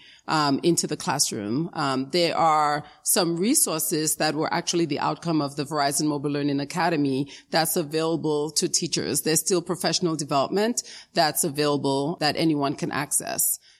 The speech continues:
And I would say they have to, um, have a vision around exactly what do they want. Um, what's the impact they want to have? How are they thinking about tech integration? How are they gonna make it sustainable?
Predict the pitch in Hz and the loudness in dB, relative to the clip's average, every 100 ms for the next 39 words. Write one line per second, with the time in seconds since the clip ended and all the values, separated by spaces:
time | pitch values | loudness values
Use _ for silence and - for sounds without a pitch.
0 | _ - 180 170 165 165 - 226 269 277 | _ 0 2 4 4 2 2 2 2 0
1 | 240 214 208 202 226 - - 202 185 180 | 2 4 4 2 0 0 -2 0 2 4
2 | 170 151 143 143 135 - 226 190 160 175 | 4 4 4 4 0 -4 -2 -2 0 2
3 | 180 151 123 147 - 165 160 160 147 143 | 4 2 2 0 0 0 2 4 2 2
4 | - 185 233 226 226 170 165 160 151 151 | 0 2 2 0 -2 0 0 0 -2 0
5 | 131 78 - - 165 151 160 202 214 - | 0 -2 -4 0 0 2 2 2 2 0
6 | 180 180 180 160 165 156 151 156 165 160 | 0 2 0 0 0 0 -2 -2 -2 0
7 | 139 135 135 131 - - 208 208 214 175 | 0 0 0 -4 -10 -4 0 2 2 0
8 | 170 180 170 165 151 151 - 170 - 151 | 0 0 0 0 0 -2 -2 -6 -4 -4
9 | 165 143 139 - 131 143 151 196 180 170 | -2 -2 0 0 0 0 2 2 2 0
10 | 160 151 156 156 - 151 - 139 151 214 | 0 0 0 -2 -2 -2 0 0 0 0
11 | 262 294 | 0 -2